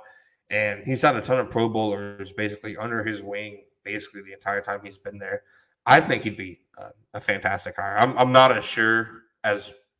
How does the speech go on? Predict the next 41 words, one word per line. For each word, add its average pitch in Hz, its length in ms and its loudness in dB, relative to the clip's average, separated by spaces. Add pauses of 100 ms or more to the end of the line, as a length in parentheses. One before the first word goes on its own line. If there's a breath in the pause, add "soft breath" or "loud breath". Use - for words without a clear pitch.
(240)
as 107 220 2
sure 113 320 0
as 104 200 -2 (840 loud breath)
what 110 360 0 (140)
philosophies 110 800 -4
he'd 120 160 -8
bring 127 140 -2
to 127 100 -4
the 123 60 -8
table. 131 260 4
I'd 123 180 4
imagine 113 360 0
it'd 104 120 -8
be 113 80 2
like 107 200 0
the 104 80 -4
Ravens, 107 580 -4
where 101 180 0
it's, 101 140 -6
like, 98 160 -4 (1900)
mostly 110 540 2
a 101 100 2
three 110 300 2
four 104 320 4
front, 104 520 0
but 101 260 -2 (480 loud breath)
a 107 80 2
lot 107 240 8
of 104 160 -2
the 104 40 -6
disguises 101 640 0
they 104 140 -4
do 104 180 -2
is 98 100 -8
with 101 200 -12
the 101 60 -12
back 98 280 0
seven 107 640 -4
as 98 160 -2
opposed 98 500 -6
to 95 260 -6